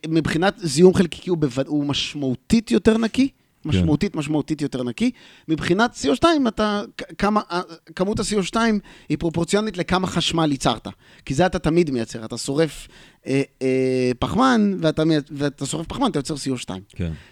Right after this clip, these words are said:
Speaker 1: אז, אה, אה, בוודאי שגז הוא מזהם מבחינת C O שתיים,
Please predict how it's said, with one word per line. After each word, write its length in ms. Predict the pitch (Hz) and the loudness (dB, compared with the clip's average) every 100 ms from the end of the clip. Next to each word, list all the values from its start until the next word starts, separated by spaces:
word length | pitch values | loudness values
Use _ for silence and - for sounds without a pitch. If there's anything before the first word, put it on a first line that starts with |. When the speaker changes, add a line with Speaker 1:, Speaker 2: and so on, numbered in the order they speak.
| - | -4
Speaker 1:
אז, 240 | 143 135 - _ _ _ 135 | -4 -4 -10 _ _ _ -4
אה, 160 | 143 143 _ - | -2 -2 _ -6
אה, 260 | 135 135 139 | -2 -2 -2
בוודאי 340 | 147 156 196 | -4 0 0
שגז 420 | 220 160 160 165 156 | 0 0 0 0 2
הוא 80 | |
מזהם 320 | 156 127 135 143 | 0 0 0 -2
מבחינת 320 | 131 139 143 | -2 -6 -4
C 120 | 151 | -2
O 40 | |
שתיים, 260 | 156 - 269 | 0 0 -2